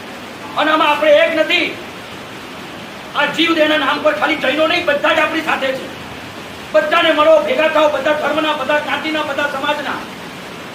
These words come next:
આ હરગી સમય નહીં થવા દઈએ. તોડવા હોય તો તમારા ટોકીઝ તોડો, તોડવા હોય તો તમારા બધા ગાર્ડનો તોડો, તોડવા હોય તો તમારી આવી હોટલો તોડો કે જેમાં અમારા છોકરાઓ બગડી રહ્યા છે. પણ અમારા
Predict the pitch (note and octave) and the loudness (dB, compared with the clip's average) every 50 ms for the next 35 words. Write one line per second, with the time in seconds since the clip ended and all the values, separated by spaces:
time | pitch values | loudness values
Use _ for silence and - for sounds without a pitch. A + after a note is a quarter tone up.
0 | - - - B3 D4 F#4 F4+ - - D#4 D#4 - D#4+ D#4+ - D4 D4 D4+ D4+ D4+ | -12 -6 -2 2 4 6 6 4 4 2 0 0 0 0 0 2 2 2 2 2
1 | D4 - - C4 C#4 C4+ B3+ B3+ A#3+ A3 - - - - - - C#4+ D4 D#4+ D#4+ | 0 0 -2 0 0 0 0 -2 -2 -4 -6 -8 -10 -12 -10 -4 2 2 4 4
2 | E4 E4 D#4 D4+ D4+ D4+ D4+ D4+ D4 C#4+ D4 D4+ D4 C#4 C#4+ C#4 C#4+ D4 E4+ D#4+ | 6 6 6 8 8 6 6 4 2 2 2 0 0 0 0 -2 -2 -2 -2 -4
3 | - D#4 D4 D4+ D4 - - - - - - - - - - - - D4+ D#4+ E4 | -2 2 4 4 4 4 2 -2 -8 -12 -12 -14 -14 -14 -12 -4 0 2 4 6
4 | D#4+ D#4 C#4 C4 C#4+ D4 D4 D4+ D4 D4 C#4+ D4+ D#4 D4+ D4 D4 D4 D4 C#4+ C#4+ | 6 6 6 6 4 4 2 2 0 -2 0 0 0 2 2 2 2 0 0 0
5 | - C4+ D4 D#4+ D#4+ D4+ D4 C#4+ D4 D4+ D4+ C#4+ - - - - - - - - | 0 0 0 2 2 0 2 2 4 4 4 4 2 -2 -6 -10 -14 -12 -4 2
6 | D#4 D#4+ D#4+ E4+ E4 D4+ C#4+ D4 D4 D4 D4 D4 D4 D4+ D4+ D4 D4 D4 D4 - | 4 4 6 6 6 6 6 4 4 4 2 0 0 0 2 2 0 0 0 0
7 | - C4 - D#4+ D#4+ D4 - C4+ D#4 E4+ F4+ F4 - - - - - D4 C#4+ C#4+ | 0 0 2 2 2 2 2 4 4 6 4 4 2 -2 -8 -8 -4 -4 -2 0
8 | D4+ D#4 D#4 D#4 D4+ D4+ D4+ C#4 - - C#4+ C#4+ D4 D4+ D4+ C#4+ C#4+ C4+ C4 C#4+ | 2 2 2 2 2 2 2 0 0 -2 -2 0 2 4 4 4 4 2 -2 -2
9 | C#4 C4 B3+ A3+ F#3 - - - - - - - - - - - - - - - | 0 0 0 0 0 -2 -8 -12 -12 -14 -14 -14 -14 -14 -14 -14 -14 -14 -14 -14
10 | - - - - - - - - - - - C#4 C#4 C#4 C#4+ D4 D4+ D4+ D4 | -14 -14 -14 -14 -14 -14 -14 -12 -10 -4 -2 0 2 2 4 4 4 4 2